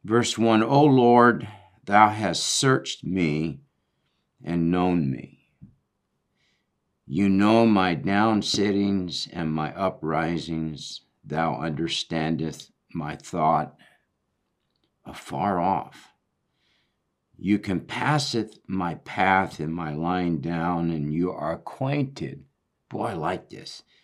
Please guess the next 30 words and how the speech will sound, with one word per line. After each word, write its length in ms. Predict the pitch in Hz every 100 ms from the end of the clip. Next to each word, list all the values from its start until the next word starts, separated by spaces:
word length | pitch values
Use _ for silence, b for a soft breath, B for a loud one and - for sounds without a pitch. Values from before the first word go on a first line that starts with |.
| B B B B - 82
"God, 400 | 120 139 139 107
you 180 | 123 135
are 200 | 92 95
acquainted 800 | - - 127 135 135 131 113 98
with 160 | 80
all 640 | - 78 107 117 123 120 123
of 160 | 92
my 240 | 92 92 104
ways. 720 | 82 67 - - - - - _ _ _ _ _ _ _ _ _ _ _ _ _ _ _ _ _ _ _
For 240 | - 104
there 320 | 90 120 131 101
is 100 | 95
not 220 | 107 92
a 80 | 82
word 400 | 82 107 123 117
in 80 |
my 220 | 101 92 80
tongue, 560 | - 120 92 62 71
but 240 | 71 76 82
lo, 160 | 85
O 180 | 90 85
Lord, 400 | 76 80 80 65
thou 240 | 82 82
knowest 560 | 78 80 87 82 78 -
it 100 | 78
altogether. 800 | 87 82 69 67 80 78 80 80
Thou 280 | 69 98 104
hast 420 | 104 95 76 -
beset 640 | 85 82 - 110 101 107 78
me 460 | 85 76 67 -